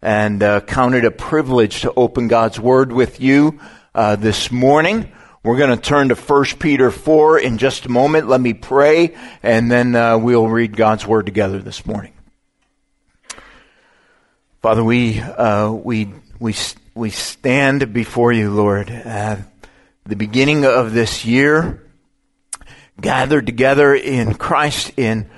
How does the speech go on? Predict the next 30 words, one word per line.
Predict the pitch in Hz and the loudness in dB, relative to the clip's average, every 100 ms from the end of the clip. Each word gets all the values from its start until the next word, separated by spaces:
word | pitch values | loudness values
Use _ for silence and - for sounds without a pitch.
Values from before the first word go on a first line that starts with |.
| - - | -20 -10
worship, | 113 127 160 156 175 151 - | -2 4 4 4 2 2 0
exalting | 107 98 101 135 170 175 - 151 123 | -10 -8 -2 2 2 2 -2 -4 0
you, | 123 143 156 156 - - _ _ - | 0 2 0 -4 -12 -20 _ _ -12
uh, | 113 107 | -8 -6
with, | 120 110 - 139 | -4 -4 -6 -2
uh, | 113 110 110 - _ _ _ _ _ _ - | 0 0 -4 -12 _ _ _ _ _ _ -8
with, | 107 104 - - - | -4 -4 -6 -20 -8
with | 120 101 - | -8 -8 -8
just, | 135 - - - _ | -10 -8 -12 -16 _
um, | 113 104 107 - - - _ | -14 -12 -12 -12 -12 -18 _
full | - - 139 143 160 | -20 -2 2 2 2
hearts. | - 131 98 92 - - - - | -2 -4 -4 -4 -12 -12 -14 -12
We | 135 113 | -6 -4
have | 104 110 | -6 -6
received | 117 - - 131 123 110 | -8 -8 -6 -6 -4 -4
your | 101 | -6
blessing, | 95 95 110 - 123 101 90 - - _ _ | -6 -4 -4 -6 -8 -10 -12 -20 -20 _ _
and | 110 101 | -10 -6
we | 104 | -6
praise | 104 - 117 113 107 95 | -8 -4 -2 -2 -4 -6
you, | 101 101 | -6 -6
and | 113 101 95 | -8 -10 -10
we | 101 | -12
thank | - 107 107 - | -8 -6 -6 -6
you. | 101 | -8
And | 98 | -6
we | 101 110 | -4 -2
ask | 113 117 - | -2 -4 -10
now, | 113 110 120 | -8 -2 -2
Lord, | 104 107 107 104 | -2 -4 -4 -6